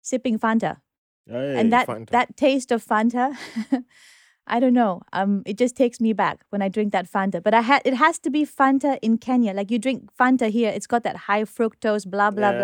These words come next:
Speaker 1: blah.
Speaker 2: bu-, but it's not so in the glass
Speaker 1: It,
Speaker 2: bottle,
Speaker 1: it's
Speaker 2: too.
Speaker 1: in the
Speaker 2: That,
Speaker 1: glass
Speaker 2: that
Speaker 1: bottle, and it's real sugar, so it
Speaker 2: Yeah.
Speaker 1: tastes different.
Speaker 2: I think some, some Mexican places have, I don't, I've never seen a Fanta, though, and,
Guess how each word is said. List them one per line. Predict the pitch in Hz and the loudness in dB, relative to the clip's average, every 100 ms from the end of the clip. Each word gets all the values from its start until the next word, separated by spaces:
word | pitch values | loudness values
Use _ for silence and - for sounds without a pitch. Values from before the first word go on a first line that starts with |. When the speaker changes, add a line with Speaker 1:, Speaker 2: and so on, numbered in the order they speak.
| 117 | -4
Speaker 1:
blah. | 101 | -6
Speaker 2:
bu-, | 110 | -6
but | 131 131 | -2 -2
it's | 135 | -2
not | 147 | -4
so | 131 135 | -2 -2
in | 117 | -2
the | 98 | -8
glass | 87 104 110 | -6 -2 -2
Speaker 1:
It, | - | -6
Speaker 2:
bottle, | 98 95 - - | -14 -16 -20 -6
Speaker 1:
it's | 226 196 | -2 2
Speaker 2:
too. | |
Speaker 1:
in | 262 | 4
the | 254 | 4
Speaker 2:
That, | 233 | 4
Speaker 1:
glass | 233 233 233 233 | 2 4 4 0
Speaker 2:
that | 208 | 2
Speaker 1:
bottle, | 226 226 254 - | 2 2 -2 0
and | 214 | 0
it's | 208 208 | 0 0
real | 208 214 202 | 0 2 0
sugar, | 202 - 214 196 165 | -2 -4 -4 -2 -6
so | - - 208 202 | -10 -6 -4 -4
it | - | -6
Speaker 2:
Yeah. | 202 | -6
Speaker 1:
tastes | - 240 254 | -2 0 -2
different. | - 170 214 - 180 156 - | -6 -2 -2 -2 -8 -8 -6
Speaker 2:
I | 131 | -6
think | 170 147 | -4 0
some, | 156 143 131 | 0 0 -2
some | 147 156 | -2 -2
Mexican | 226 - 208 | -4 -4 -6
places | 180 156 135 113 | -2 -2 -2 -4
have, | 107 117 107 - - | -4 -4 -6 -10 -12
I | - | -6
don't, | 320 349 | -4 -2
I've | - 269 | -4 -2
never | 392 415 | -4 -6
seen | - 233 | -8 -12
a | |
Fanta, | - 113 110 - 80 73 _ | -8 -6 -6 -8 -16 -20 _
though, | 85 80 87 | -18 -16 -18
and, | 78 80 | -20 -20